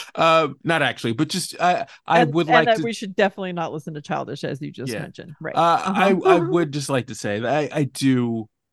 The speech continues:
Speaker 1: I, I have not forgotten that she's going through what she's going through. And I, it sometimes leaps to the front of my mind.
Speaker 2: Mm.
Speaker 1: And, uh, I, I hope, I hope she's doing a little better today than she was yesterday.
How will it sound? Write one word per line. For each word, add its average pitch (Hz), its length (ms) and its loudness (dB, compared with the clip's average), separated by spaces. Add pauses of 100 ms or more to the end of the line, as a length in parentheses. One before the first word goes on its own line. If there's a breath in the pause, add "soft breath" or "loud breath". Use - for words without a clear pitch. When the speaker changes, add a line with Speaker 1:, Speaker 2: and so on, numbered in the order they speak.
(100)
Speaker 1:
I, 139 220 0 (180)
I 123 100 2
have 127 260 0
not 120 280 0 (340)
forgotten 104 920 -6 (920)
that 113 340 -4
she's 107 140 -6
going 101 220 -2
through 95 140 -6
what 104 140 -10
she's - 140 -8
going 90 220 -6
through. - 220 -4
And - 240 -6
I, 123 180 0 (340 loud breath)
it 165 160 0
sometimes 139 840 -2 (460)
leaps 135 400 0
to 135 100 -4
the 117 120 -2
front 107 240 -2
of 98 80 -4
my 98 120 -4
mind. 98 400 -6 (320)
Speaker 2:
Mm. 196 220 -10
Speaker 1:
And, 143 320 -6 (180)
uh, - 60 -4
I, 156 400 -4
I 160 40 -4
hope, 160 220 -6 (240)
I 143 80 -2
hope 139 140 -6
she's 135 160 -8
doing 139 200 -2
a 135 80 -2
little 135 160 -2
better 123 200 -2
today 110 320 -6
than 107 100 -10
she 98 140 -12
was 95 180 -10
yesterday. - 400 -20